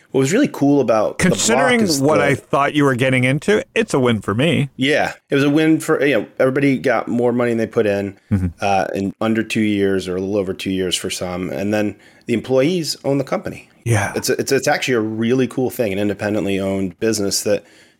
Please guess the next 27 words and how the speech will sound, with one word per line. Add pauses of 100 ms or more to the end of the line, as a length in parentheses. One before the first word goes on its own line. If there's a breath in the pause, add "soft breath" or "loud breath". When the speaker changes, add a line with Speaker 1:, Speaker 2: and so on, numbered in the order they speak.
Speaker 1:
you
know,
is
growing
really
fast
in
a
really
big
space.
So (160)
I'm
excited
for
them. (220)
Speaker 2:
Yeah,
I
like
being
in
business
and
friends
with
win-win
people,